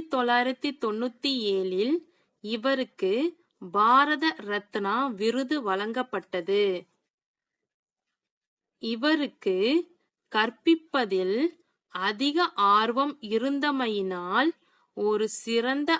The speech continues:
ஆசிரியராக இவர் விளங்கினார். குழந்தைகளுக்கு கற்பிப்பதிலும்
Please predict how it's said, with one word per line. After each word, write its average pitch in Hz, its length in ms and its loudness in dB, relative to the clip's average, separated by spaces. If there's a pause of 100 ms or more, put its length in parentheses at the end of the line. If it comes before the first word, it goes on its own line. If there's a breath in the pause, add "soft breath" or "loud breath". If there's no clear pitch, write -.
(180)
ஆசிரியராக 233 960 0 (720)
இவர் 220 420 -2 (180)
விளங்கினார். 196 1080 -2 (1120)
குழந்தைகளுக்கு 269 1160 0 (720)
கற்பிப்பதிலும் 214 1200 -4